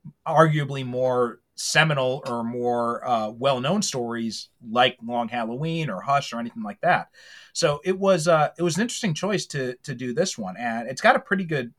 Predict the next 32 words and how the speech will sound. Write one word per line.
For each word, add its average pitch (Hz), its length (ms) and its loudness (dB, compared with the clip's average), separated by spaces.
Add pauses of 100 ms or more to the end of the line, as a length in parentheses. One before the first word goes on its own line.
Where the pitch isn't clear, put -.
cast, 151 380 2
right? 123 140 -6
We 127 80 -10
got 123 220 -4
Bruce 139 200 -8
Greenwood 139 520 -4
as, 113 600 0
uh, 110 160 -4
Batman, 151 600 0 (440)
Jensen 131 360 2
Ackles 131 580 2
as, 110 580 0
uh, 110 220 -4
Red 117 240 -2
Hood, 156 400 -2 (460)
uh, 107 520 2
John 131 240 2
DiMaggio 120 480 0
as 113 80 -8
the 110 80 -12
Joker, 131 600 0 (100)
uh, 113 200 -2
Neil 120 200 -4
Patrick 123 320 0
Harris 120 380 -2
as 107 320 -6
Nightwing, 139 640 -4 (160)
and, 113 520 -6
uh, 110 280 -6
Jason 127 320 -4
Isaacs 117 380 -4
as 104 240 -12